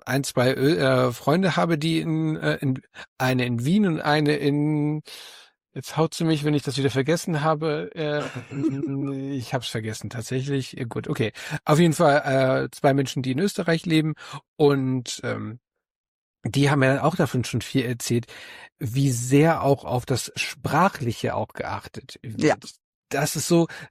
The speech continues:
Speaker 1: richtige Feinheiten gibt. Und ich dachte immer, das wäre, ja, nach so, so, so ein, würde nicht so hundertprozentig stimmen. Bis mir das einmal aufgefallen ist, ich weiß nicht, in welchem Kontext das genau war, aber ich hab mich dann, äh, mit, ähm,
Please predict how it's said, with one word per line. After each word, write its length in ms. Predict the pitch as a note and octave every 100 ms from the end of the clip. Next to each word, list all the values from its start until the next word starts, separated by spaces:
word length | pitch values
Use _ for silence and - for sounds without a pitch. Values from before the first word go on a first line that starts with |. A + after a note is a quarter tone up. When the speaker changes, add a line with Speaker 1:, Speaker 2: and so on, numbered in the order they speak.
| -
Speaker 1:
richtige 400 | G#3 - G3 E3+
Feinheiten 760 | D3+ - G#3 A3+ C#3 C3 A#2 -
gibt. 200 | C3 -
Und 80 | C3+
ich 120 | -
dachte 340 | E3 - G3
immer, 280 | D#3+ E3 D#3+ - -
das 260 | C#3 - C3
wäre, 640 | C#3+ E3 C#3+ D3+ C#3 C#3 C#3 A#2
ja, 180 | B2+ B2+
nach 180 | C3 B2
so, 220 | C#3 A#2 -
so, 180 | - C3 B2 A#2+
so 120 | B2+
ein, 440 | B2 B2 A#2+ A#2+ - _ - -
würde 180 | E3+ F3
nicht 120 | F3+
so 100 | E3+
hundertprozentig 640 | A3 - - - A#2 A#2
stimmen. 320 | - A#2+ A#2 - - -
Bis 160 | E3+ G3
mir 100 | D#3+
das 200 | D3+ -
einmal 360 | - D#3+ F#3+ F3
aufgefallen 640 | D#3 E3+ D3 - C#3 C3 B2+
ist, 160 | -
ich 180 | B2+ -
weiß 280 | C3+ F3 -
nicht, 120 | E3
in 120 | C#3+
welchem 240 | C#3+ D3 C3+
Kontext 400 | D#3+ D3+ C#3+ C3+
das 140 | -
genau 640 | A#2+ A2 G#2 F3 G#3 A3 G3
war, 380 | E3 D3 E3 F3 - - - -
aber 260 | C#3 C#3+ D3
ich 180 | C3 -
hab 140 | D#3
mich 140 | D3+ -
dann, 460 | D3 D3 C#3+ C#3+
äh, 460 | C3 C3 C3 C3 C#3
mit, 500 | B2+ C3 B2 - -
ähm, 440 | B2+ A2+ A2 A2+